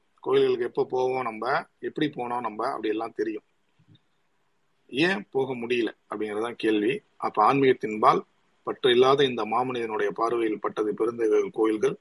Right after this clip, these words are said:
அதனுடைய வெளிப்பாடு இன்றைக்கு ஆலயந்தோறும் மக்கள் கூட்டம்.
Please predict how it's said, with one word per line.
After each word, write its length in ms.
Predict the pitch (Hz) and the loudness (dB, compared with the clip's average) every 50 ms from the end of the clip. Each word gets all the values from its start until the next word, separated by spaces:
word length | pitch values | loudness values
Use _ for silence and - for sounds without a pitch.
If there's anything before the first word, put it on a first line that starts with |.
| _ _ _ _ _ _ _ _ _ _ _ _ _ _ _ _ _ _ _ _ _ _ _ _ _ _ _ | _ _ _ _ _ _ _ _ _ _ _ _ _ _ _ _ _ _ _ _ _ _ _ _ _ _ _
அதனுடைய 500 | - 107 120 120 123 123 120 117 113 107 104 | -6 -2 0 0 0 0 0 2 2 4 6
வெளிப்பாடு 540 | 117 139 165 175 156 160 139 123 113 117 117 117 - - _ _ | 8 8 8 8 6 6 4 4 2 0 0 -2 -6 -8 _ _
இன்றைக்கு 480 | - 117 120 113 107 113 107 - - 123 113 104 - | -8 -8 -8 -4 -2 -4 -4 -2 -2 -2 0 0 0
ஆலயந்தோறும் 720 | 110 123 131 135 131 123 113 113 113 123 131 147 165 139 | 2 2 4 4 4 2 0 -2 -2 0 0 0 0 -4
மக்கள் 280 | 110 101 - - 117 104 | -8 -8 -6 -6 -6 -6
கூட்டம். 360 | - 101 98 - - - - | -6 -8 -10 -8 -12 -16 -16